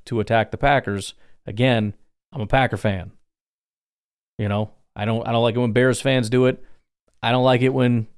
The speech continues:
Vikings fans or players do it. You know, Za'Darius was my guy. And then when he left and started dogging the Packers, that was a problem.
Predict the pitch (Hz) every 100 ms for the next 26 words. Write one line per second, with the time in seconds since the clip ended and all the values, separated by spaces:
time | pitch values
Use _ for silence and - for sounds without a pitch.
0 | _ _ - 113 135 135 120 - - 131
1 | 131 123 117 117 - 135 131 110 123 131
2 | - - - - - - 120 117 104 104
3 | 123 139 123 127 127 123 120 120 98 92
4 | - _ _ _ _ - 110 110 123 127
5 | 139 127 - 113 131 113 113 120 117 113
6 | 123 143 131 104 104 - - _ _ _
7 | _ _ _ _ _ _ _ 107 101 104
8 | 104 135 131 113 87